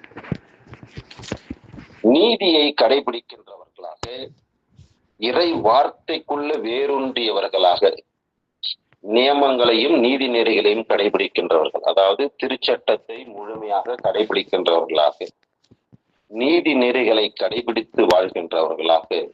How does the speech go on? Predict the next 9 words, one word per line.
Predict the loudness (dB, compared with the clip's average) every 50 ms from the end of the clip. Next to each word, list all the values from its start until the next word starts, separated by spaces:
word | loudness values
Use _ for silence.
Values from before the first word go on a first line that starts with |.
| _ -2
காணப்படுகிறவர்கள் | 2 2 2 2 0 -2 -2 -2 -4 -2 -2 -2 -2 0 0 -2 -2 -4 -6 -4 0 2
தான் | 2 4 2 2 0 -4 _ _ _ _ -20 -20 -20 _ _ _ _ _ _
நீதிமான் | -16 -12 -10 -8 -8 -8 -10 -10 -4 0 2 2 2 2 0 -4 -6 -2 0
ஆவான் | 0 0 0 2 2 2 2 2 -2 -6 -16
என்று | -18 -18 -16 -14 -12 -10 -10 -10 -12 -12 -14 _ _ _ _ _ _ _ -8
நமக்கு | -4 -2 -2 -2 -2 0 0 0
எசேக்கியேல் | 0 0 0 -2 -2 -2 -2 -2 -4 -2 -2 -4
புத்தகத்திலே | -2 0 0 0 2 0 0 0 -2 -2 -2 -2 -4 -10 _ _ _ -20 -20 _ _ _ _ -10 -2 0
ஆண்டவர் | 2 2 2 2 0 0 2 2 0 0